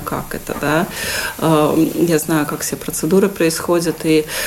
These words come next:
э, у нас даже были случаи, когда работнику необходимо было проходить процедуры инвалидности, э,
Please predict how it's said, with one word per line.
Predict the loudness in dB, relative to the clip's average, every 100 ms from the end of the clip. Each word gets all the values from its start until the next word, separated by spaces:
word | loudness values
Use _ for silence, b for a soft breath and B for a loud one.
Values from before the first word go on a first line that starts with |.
| B 0
э, | 2
у | 4
нас | 4 2
даже | 2 0 2
были | 2
случаи, | 2 0 0 0 -2
когда | -2 -4 0 2 4 4 0 -4 -4
работнику | -2 2 2 2 0 0 2 2 0 -12 -20 -20 -12 0
необходимо | 4 4 2 2 4 4
было | 4 2
проходить | 0 -2 -2 -2 -4
процедуры | -4 0 2 4 4
инвалидности, | 4 4 4 2 0 -4 -4 -4 -6 B B B
э, | -2 0 -2